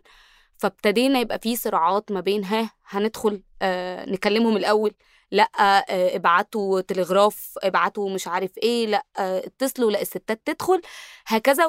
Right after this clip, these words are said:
وفضلنا بقى في هذه ال-، المشاحنات دلوقتي. بس خلينا نقول إن القضية دلوقتي بتطرح من منظور مختلف تمامًا، داخل أماكن العمل، تحرشات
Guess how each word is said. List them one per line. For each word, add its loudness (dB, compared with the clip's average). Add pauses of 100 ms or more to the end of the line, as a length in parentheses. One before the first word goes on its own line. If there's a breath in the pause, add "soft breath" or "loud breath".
وفضلنا 2
بقى 0
في -8
هذه -2
ال-، -8
المشاحنات -4
دلوقتي. -4
بس -4
خلينا 0
نقول -4
إن -2
القضية 0
دلوقتي -4
بتطرح 0
من -2
منظور -2
مختلف -6
تمامًا، -6 (680 soft breath)
داخل -4
أماكن -8
العمل، 0
تحرشات -2